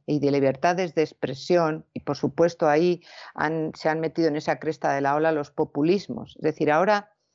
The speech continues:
por mor de decir es que es libertad de expresión, yo puedo decir lo que quiera, no, no. Se confunde, mm, la censura, eh,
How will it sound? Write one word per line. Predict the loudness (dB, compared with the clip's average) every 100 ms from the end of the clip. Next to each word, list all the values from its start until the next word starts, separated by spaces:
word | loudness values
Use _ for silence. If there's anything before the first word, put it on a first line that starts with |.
| -20 _
por | -4 -2
mor | 0 0
de | 2 0
decir | 0 0 2
es | 0 0
que | 0 0 _ _ _ -20 -20 _
es | -2 0
libertad | 0 0 0 2 0
de |
expresión, | 0 -6 -6 -2 -2 0
yo | 0
puedo | 2 2
decir | 2 0
lo | 0 -2
que | -2
quiera, | 0 2 0 -4
no, | -6 -2 -2 -2 -6 _ _ _ _ -2
no. | 0 0 -4 -10 -20 -20
Se | -8 -4 -2
confunde, | -2 -2 0 2 4 4 4 4 -4 _ -4
mm, | -2 -2 -4 -4 0
la | 0 0 -4 -6
censura, | -6 -2 0 2 2 0 -2 -12 _ -2
eh, | 2 4 4 0 -2